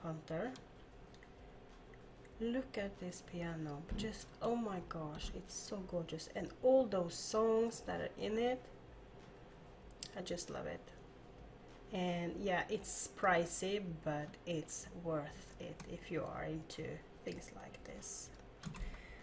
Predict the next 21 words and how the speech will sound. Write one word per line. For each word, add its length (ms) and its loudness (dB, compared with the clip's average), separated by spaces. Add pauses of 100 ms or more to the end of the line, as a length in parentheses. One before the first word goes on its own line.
(160)
Um, 800 4
let 200 -2
me 120 0
see, 680 4
the 200 4
land 340 6
impact 460 4
is 240 -2
twelve, 840 8
and 240 2
I 200 0 (280)
think 220 0
that's 240 -2
quite 320 -6
okay. 480 2 (720)
So 60 -4
yeah, 260 -4 (680)
from 180 4
Culprit 680 8 (120)
Sonata 960 4 (240)
Macabre. 1300 -2